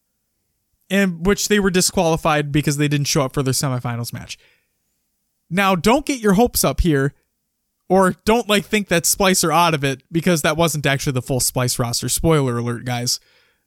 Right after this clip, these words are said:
So, that wasn't the full Splice roster that, I'm just gonna throw that out there.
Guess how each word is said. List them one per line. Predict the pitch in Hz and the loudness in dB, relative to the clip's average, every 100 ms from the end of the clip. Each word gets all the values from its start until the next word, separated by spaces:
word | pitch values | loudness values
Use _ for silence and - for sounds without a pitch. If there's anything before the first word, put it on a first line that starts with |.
| _ _ | _ _
So, | - 175 139 - | -2 -2 -2 -4
that | - 175 | -2 0
wasn't | 208 202 208 | 2 0 -4
the | |
full | - 208 | -2 0
Splice | - 175 170 | 0 0 0
roster | 156 143 143 147 143 - _ _ _ _ _ _ _ - | 0 0 0 -2 -2 -4 _ _ _ _ _ _ _ -4
that, | 147 127 _ _ | -4 -4 _ _
I'm | 160 | -4
just | 165 156 | -2 -2
gonna | 160 147 | -2 0
throw | 151 147 | 2 2
that | 143 139 | 2 2
out | 127 - | 0 -2
there. | 127 123 | -2 -2